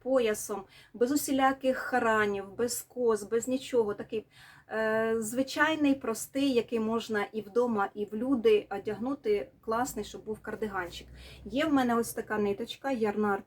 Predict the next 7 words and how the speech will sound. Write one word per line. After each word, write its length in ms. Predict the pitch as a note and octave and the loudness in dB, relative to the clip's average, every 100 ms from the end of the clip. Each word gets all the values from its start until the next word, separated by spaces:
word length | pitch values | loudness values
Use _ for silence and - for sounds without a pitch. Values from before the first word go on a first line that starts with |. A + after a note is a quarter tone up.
| - | -2
Мілано, 540 | A3 G#3 G#3 C#4 D4 | 0 2 2 0 -4
це 220 | C4+ A3+ | -8 -4
мені 180 | G#3 G#3 | -2 -2
подарувала 520 | G3+ G3 G3+ G3+ F#3+ | -4 -4 -4 -4 -6
колись 320 | F#3 G3 G3 G#3 | -6 -6 -6 -8
Оксаночка. 640 | - C4 D#4 D#4 - G#3+ | -6 -4 -4 -6 -8 -12
Тут, 260 | - B3 | -6 -6